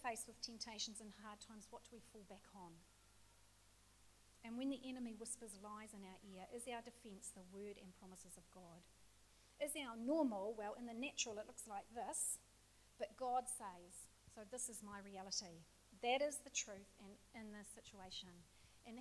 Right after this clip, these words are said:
how often do we speak the word of God over ourselves, over our lives, over our kids,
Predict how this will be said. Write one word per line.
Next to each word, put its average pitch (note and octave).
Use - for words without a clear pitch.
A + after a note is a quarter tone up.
how D#4
often E4
do D#4
we C#4
speak -
the B3
word A3+
of -
God A3+
over G3+
ourselves, F3
over G3+
our F#3
lives, B3
over G3
our F#3
kids, F#3